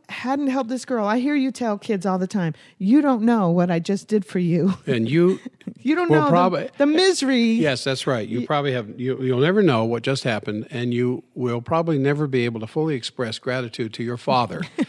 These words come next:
Speaker 1: <laughs>
Speaker 2: for having brought you in here, because you will not know the life of misery that was ahead of you
Speaker 1: Yeah.
Speaker 2: without this being done.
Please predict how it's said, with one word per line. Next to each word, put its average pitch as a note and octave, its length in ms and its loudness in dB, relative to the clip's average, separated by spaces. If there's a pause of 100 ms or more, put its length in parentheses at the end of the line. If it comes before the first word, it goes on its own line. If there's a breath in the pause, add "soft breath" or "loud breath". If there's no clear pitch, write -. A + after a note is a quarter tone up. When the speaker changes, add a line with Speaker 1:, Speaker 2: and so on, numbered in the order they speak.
(100)
Speaker 1:
<laughs> - 320 -6
Speaker 2:
for A2+ 180 -2
having A2+ 300 -2
brought B2 260 0
you B2+ 120 0
in C3+ 100 0
here, A2+ 160 -2
because A2+ 400 -4
you C3 160 0
will B2+ 320 0
not C3 280 -2
know C#3+ 300 0
the A2 140 -6
life A#2 280 -4
of A2+ 140 -6
misery A#2+ 460 0
that A#2 160 -12
was A2 160 -12
ahead A#2+ 240 -4
of F#2+ 100 -12
you F#2 220 -12
Speaker 1:
Yeah. D3 160 -10
Speaker 2:
without A#2 320 -4
this A2+ 160 -8
being G#2 260 -8
done. F#2 260 -10